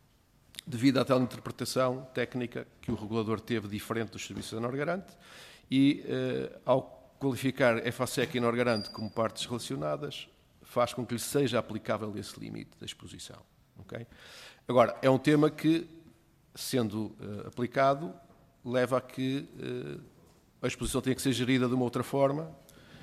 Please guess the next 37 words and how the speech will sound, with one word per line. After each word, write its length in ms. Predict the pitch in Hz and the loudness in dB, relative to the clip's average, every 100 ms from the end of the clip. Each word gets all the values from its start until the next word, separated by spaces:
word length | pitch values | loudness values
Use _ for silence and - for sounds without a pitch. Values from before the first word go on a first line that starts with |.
| - - | -20 -18
eh, 500 | - 104 107 107 104 - | -8 -4 -2 -4 -6 -4
e 260 | 120 120 123 | 0 2 2
esse 280 | 117 - | 0 -2
relacionamento 1080 | 123 117 113 113 120 117 113 110 - 113 104 - | 0 0 -2 -2 0 2 2 -2 -4 -10 -10 -8
com 200 | 120 110 | -4 -2
o 40 | |
Banco 200 | 107 110 | -2 -2
de 100 | - | -4
Portugal 400 | - 117 113 104 | -4 0 0 -2
foi, 280 | 95 - 110 | -8 -6 -6
foi 240 | - - 110 | -6 -6 -4
tido 460 | 123 113 107 107 - - | -2 -2 -4 -10 -12 -16
a 60 | |
todo 220 | - 110 98 | -6 -6 -2
o 20 | |
tempo. 460 | 135 139 160 185 - - - - - - - _ | 0 0 0 -10 -12 -20 -20 -20 -20 -20 -20 _
Eh, 420 | 123 123 120 117 - - - | 2 2 2 0 -4 -12 2
implicou 520 | 147 151 147 143 135 | 2 4 4 6 6
da 80 | 127 | 8
parte 340 | 135 127 - | 8 6 4
dos, 280 | 117 123 - 101 | -4 -4 -4 -4
da 100 | 123 | 0
Norgarante 520 | 117 113 120 139 131 | 2 2 4 2 2
e 20 | 110 | -2
da 60 | |
administração 360 | 107 95 104 110 | -2 -4 -8 -6
da 80 | 107 | -4
Norgarante 680 | 110 113 113 113 101 - - - - - - | -4 -4 -2 -2 -4 -12 -20 -20 -20 -20 -6
um 80 | 120 | -4
cuidado 380 | - 123 123 113 | 0 4 4 4
de 60 | |
monitorização 800 | 123 135 135 120 113 - 113 107 | 2 0 0 -4 -2 -2 -2 -2
ainda 220 | 107 110 | -2 -4
mais 480 | 113 92 107 127 120 | -4 -6 -2 0 0
acrescido 500 | 123 - - 117 107 | -2 -4 -4 -2 -2
dessa 220 | 110 107 | -4 -4
exposição 600 | 101 - 107 101 107 104 | -8 -8 -8 -6 -6 -8